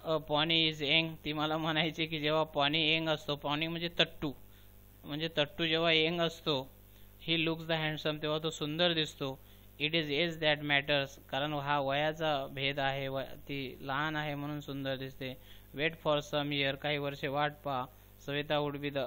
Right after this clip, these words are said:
uh, uglier than the anyone you know." ती खूप ugly दिसेल. ugly म्हणजे कुरूप, white, देखणी नसलेली. ओके?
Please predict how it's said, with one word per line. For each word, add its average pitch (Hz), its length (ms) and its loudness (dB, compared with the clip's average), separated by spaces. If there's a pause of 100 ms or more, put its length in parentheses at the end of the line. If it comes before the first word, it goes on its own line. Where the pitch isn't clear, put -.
(140)
uh, 135 400 -4 (420)
uglier 151 480 4
than 139 480 0
the 139 400 -2
anyone 147 520 -2
you 143 140 -4
know." 143 200 -2 (500)
ती 143 80 -4
खूप - 300 -10
ugly 147 340 0
दिसेल. 147 340 -2
ugly 143 260 -2
म्हणजे 170 180 -6
कुरूप, 143 420 -4
white, 139 440 -4 (400)
देखणी 139 420 -6
नसलेली. 131 500 -8 (360)
ओके? 208 420 -8